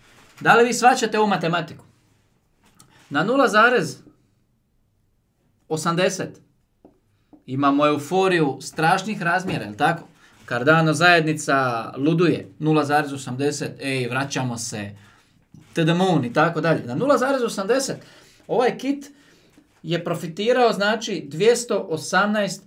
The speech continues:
miliona dolara je zaradio, znači, on će imati na stanju četiristo trideset šest miliona i osamsto tisuća dolara, što znači da je napravio X dva na ovu investiciju što je kupovao u ova dva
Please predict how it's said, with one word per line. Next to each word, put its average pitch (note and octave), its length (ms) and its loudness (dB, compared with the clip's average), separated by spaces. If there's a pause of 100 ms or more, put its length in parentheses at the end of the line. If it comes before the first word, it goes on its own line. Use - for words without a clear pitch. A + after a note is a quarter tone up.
(120)
miliona D#3+ 760 0
dolara D#3 480 0
je C#3 120 -8
zaradio, D#3 440 -2
znači, D#3 320 -2
on D#3+ 120 0
će D3 100 -8
imati D#3 280 -2
na A#2+ 80 -10
stanju D#3+ 480 -4 (340)
četiristo D#3+ 500 -6
trideset D#3 600 -6 (320)
šest D#3 520 -4
miliona E3 720 -4 (180)
i A#2+ 200 -16
osamsto D3+ 800 -4
tisuća C#3 600 -4 (120)
dolara, C3 440 -6
što - 180 -8
znači F#3 420 -2
da D#3 80 0
je C#3 80 -2
napravio D#3+ 540 -4 (100)
X D#3+ 200 -8
dva D3 460 -2 (920)
na B2 220 -12
ovu D#3 300 -2
investiciju D3 640 -6
što - 160 -14
je A2+ 100 -12
kupovao C3 500 -6 (260)
u C3 180 -2
ova D3+ 160 4
dva B2+ 440 -2